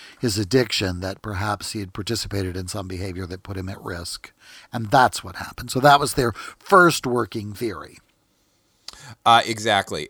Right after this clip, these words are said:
Speaker 2: So they fan out and talk to a bunch of his close friends, none of whom are identified by name, but all of whom are played by reenactors. And they
Speaker 1: Right.
Speaker 2: say that Gavin had gotten weird around sporting events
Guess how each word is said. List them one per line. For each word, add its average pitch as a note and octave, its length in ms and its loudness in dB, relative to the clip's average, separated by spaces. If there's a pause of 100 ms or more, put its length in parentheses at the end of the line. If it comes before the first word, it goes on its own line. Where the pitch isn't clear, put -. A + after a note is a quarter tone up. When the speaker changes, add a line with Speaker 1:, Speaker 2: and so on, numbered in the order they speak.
Speaker 2:
So A2+ 580 2
they B2 240 0
fan D#3+ 300 -2
out C#3 140 2
and A#2+ 100 -12
talk C3+ 220 4
to C3 120 -4
a G#2+ 60 -2
bunch A#2+ 240 -4
of G#2+ 120 -8
his G#2 140 -6
close A2 300 -2
friends, G2+ 420 -4
none C3+ 180 -2
of C#3+ 100 -6
whom B2 180 -6
are A2 120 2
identified G2+ 580 -2
by F#2 160 0
name, F#2 280 -6
but F2+ 120 -6
all G2+ 180 2
of F#2 100 -8
whom F#2+ 160 -8
are E2+ 80 -6
played F2 280 -6
by E2 120 -4
reenactors. D#2+ 920 -6 (440)
And A#2+ 180 -6
they D3+ 80 4
Speaker 1:
Right. - 160 6
Speaker 2:
say C#3+ 360 0
that B2 320 -4
Gavin F3+ 440 4
had C#3 260 -4
gotten A#2+ 520 2
weird A2+ 640 0 (120)
around G#2+ 600 -4
sporting G3 560 4
events F2 600 -6